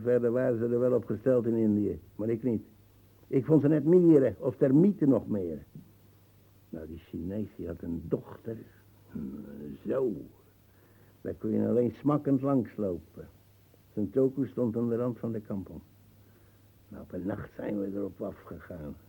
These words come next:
Ik en twee man. Nou, dat is een feest geworden. Mijn mannen schreeuwen, alsof we een Atjehse bende waren. Er zat een groepje kwaadwilligen in die streek, dus dat kon.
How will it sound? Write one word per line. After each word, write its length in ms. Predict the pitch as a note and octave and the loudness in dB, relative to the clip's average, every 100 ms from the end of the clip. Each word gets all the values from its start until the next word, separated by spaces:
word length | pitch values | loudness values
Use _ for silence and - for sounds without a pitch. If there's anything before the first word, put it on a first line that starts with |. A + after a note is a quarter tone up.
| - | -14
Ik 200 | - A2+ | -6 -2
en 100 | A2 | -2
twee 240 | G2 G#2+ G2+ | -4 -4 -4
man. 280 | F#2+ E2 D#2+ - _ _ _ _ _ - | -4 -8 -12 -20 _ _ _ _ _ -8
Nou, 220 | - - - - | -6 -6 -8 -10
dat 220 | - - - - | -8 -8 -10 -8
is 240 | - C3+ | -6 -6
een 160 | D#3+ A#2 - | -8 -10 -8
feest 420 | C3+ B2 G2+ - | -4 -2 -4 -8
geworden. 760 | - A#2 G#2 G2 D2+ F2+ G2+ - - - - - - - - - | -10 -8 -4 -6 -6 -8 -10 -10 -18 -20 -20 -20 -20 -20 -16 -4
Mijn 160 | G2+ | 2
mannen 300 | A2+ C3 B2 - | 4 4 2 2
schreeuwen, 520 | B2+ C3+ C#3+ E3+ G#3 G#3+ - | 4 6 6 4 -2 -8 -10
alsof 320 | A2 G2+ F#2+ | -4 -2 -2
we 80 | F#2+ | -2
een 280 | G#2 G#2 G#2 | -2 -2 -4
Atjehse 580 | G#2+ - A2 G2+ - | -6 -4 -2 -2 -6
bende 440 | G#2+ A#2+ A#2+ G#2+ F2+ | -4 -2 -2 -4 -4
waren. 500 | F2+ F2 E2 D#2+ D#2+ _ _ - - _ - - - - | -8 -10 -12 -14 -16 _ _ -20 -20 _ -20 -20 -20 -12
Er 100 | F#2 | -4
zat 180 | G2+ | -4
een 80 | G2 | -4
groepje 320 | E2 G#2+ G2+ | -4 -4 -4
kwaadwilligen 600 | G2+ G#2 F#2 G#2+ G#2+ G#2 | -2 -4 -2 -2 -2 -2
in 160 | G2 F#2+ | -2 -2
die 100 | F#2+ | -4
streek, 260 | - G#2 G2+ | -4 -4 -2
dus 140 | G#2+ | -4
dat 200 | G2 - | -6 0
kon. 360 | C3 B2+ G#2 | 4 4 4